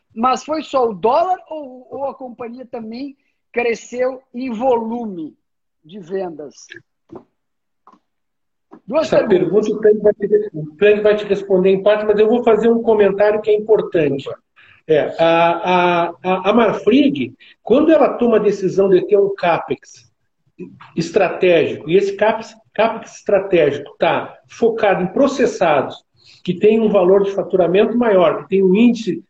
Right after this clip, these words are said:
Speaker 2: de resultado melhor, você já pode prever o que vai acontecer. Então, nosso plano é,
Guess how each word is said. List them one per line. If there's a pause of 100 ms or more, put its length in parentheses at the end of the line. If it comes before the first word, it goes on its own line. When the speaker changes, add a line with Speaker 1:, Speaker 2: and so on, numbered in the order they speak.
(140)
Speaker 2:
de
resultado
melhor, (160)
você
já
pode
prever
o
que
vai
acontecer.
Então, (200)
nosso
plano
é,